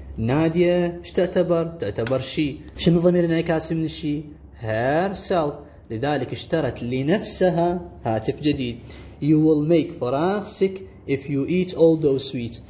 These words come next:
سوف تجعل فراغ مريضا إذا أكلت كل هذه الحلويات. اليو هنا شنو؟ فاعل. شنو الضمير المنعكس من عنده؟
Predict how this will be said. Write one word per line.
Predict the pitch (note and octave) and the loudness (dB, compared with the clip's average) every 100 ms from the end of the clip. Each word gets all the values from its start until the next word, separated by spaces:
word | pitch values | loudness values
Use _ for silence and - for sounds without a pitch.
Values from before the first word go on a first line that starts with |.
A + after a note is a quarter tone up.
| - - | -20 -16
سوف | - E3 D3+ D3 D3 | 0 4 4 2 0
تجعل | C#3+ F3+ F3 A#2 G#2+ A2+ A2 | 4 4 4 -2 -4 -6 -4
فراغ | B2 B2+ D3 C#3+ A#2+ A2 - - - - - | -2 0 0 0 -4 -6 -12 -20 -20 -16 -6
مريضا | B2+ B2+ D#3+ F#3 G3+ A#3 A#3 - - C#3 | -2 2 2 2 2 0 -4 -12 -4 0
إذا | C#3 C3+ | 2 2
أكلت | B2+ F3 E3+ | 2 2 2
كل | D#3+ E3+ | 0 0
هذه | C#3 C3 | 2 0
الحلويات. | A#2+ B2 A#2+ A2+ G#2+ G#2 G#2+ - - - - | 0 -2 0 0 0 -2 -4 -12 -20 -18 -8
اليو | G2+ A#2 D3+ | -2 0 2
هنا | D#3+ E3 E3 | 4 2 2
شنو؟ | F#3 F3 E3+ - - - - | 2 2 0 -6 -14 -20 -2
فاعل. | D3 D3 G#2+ A2+ - - - - - - | 2 2 0 -4 -8 -18 -20 -20 -12 -4
شنو | E3 | 0
الضمير | E3+ F3+ | 4 4
المنعكس | F3 E3+ E3+ D#3 F3 D3+ D#3 E3 F3 | 4 0 0 0 0 0 -2 -4 -2
من | |
عنده؟ | D#3 D3+ C#3+ D3 | -2 -2 -4 -6